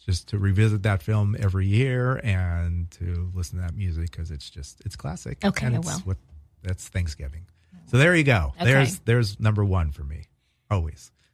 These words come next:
Speaker 2: Okay, good choice. Very good choice. I thought you were gonna go with the whole movie as a Thanksgiving thing, but you actually picked a, a, as a,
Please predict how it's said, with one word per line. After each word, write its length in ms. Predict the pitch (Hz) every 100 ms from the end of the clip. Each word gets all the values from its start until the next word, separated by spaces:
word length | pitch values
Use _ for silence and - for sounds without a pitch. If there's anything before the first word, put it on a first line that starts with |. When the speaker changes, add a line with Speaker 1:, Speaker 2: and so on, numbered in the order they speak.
| _ _
Speaker 2:
Okay, 360 | 226 - 185 147
good 140 | 254 262
choice. 460 | 294 208 143 -
Very 420 | 214 185 202 220
good 160 | 160 135
choice. 320 | - 151 - -
I 60 | 247
thought 200 | 247 247
you 60 |
were 80 | 214
gonna 180 | 208 185
go 160 | 190
with 120 | 180 -
the 80 |
whole 180 | 156 190
movie 440 | 175 180 170 160 147
as 200 | 156 160
a 40 |
Thanksgiving 640 | - 147 147 - 147 151
thing, 160 | 147 143
but 100 | 143
you 120 | 156
actually 340 | 143 - 147
picked 320 | 139 185 - -
a, 160 | 135 - _ _ _
a, 180 | 170 -
as 140 | 180
a, 180 | 147 139